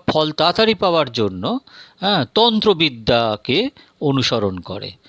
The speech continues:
তন্ত্রবিদ্যাকে অ্যাপ্লাই করে। অনেক সময় তন্ত্রবিদ্যা অ্যাপ্লাই করে লোকের ক্ষতিও করে।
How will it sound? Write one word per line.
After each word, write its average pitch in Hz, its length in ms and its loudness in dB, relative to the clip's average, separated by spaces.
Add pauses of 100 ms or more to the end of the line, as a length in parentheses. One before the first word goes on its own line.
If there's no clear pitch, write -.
(220)
তন্ত্রবিদ্যাকে 151 800 0
অ্যাপ্লাই 113 380 -2
করে। 101 320 -6 (240)
অনেক 170 240 0
সময় 202 280 2
তন্ত্রবিদ্যা 185 640 0
অ্যাপ্লাই 196 340 0
করে 190 180 2
লোকের 165 300 0
ক্ষতিও 127 480 0
করে। 87 300 -10